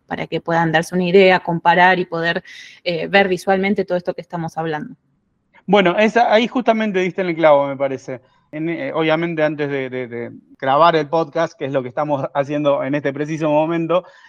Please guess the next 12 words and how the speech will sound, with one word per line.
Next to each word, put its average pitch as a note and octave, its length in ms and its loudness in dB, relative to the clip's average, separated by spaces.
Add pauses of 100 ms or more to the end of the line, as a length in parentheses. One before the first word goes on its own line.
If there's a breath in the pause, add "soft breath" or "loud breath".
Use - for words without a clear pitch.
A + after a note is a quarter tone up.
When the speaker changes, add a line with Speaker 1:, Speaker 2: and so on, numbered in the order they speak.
(100)
Speaker 2:
hemos D#3+ 280 2
releído D#3+ 800 0
ambos D#3 560 -2 (280)
los B2+ 200 -10
libros D3 300 0
de C3 80 -4
los B2 160 -6
cuales C3+ 300 -6
estamos C#3 300 -8
hablando, D3 340 2
obviamente, C#3+ 340 -2
¿no? E3 140 -6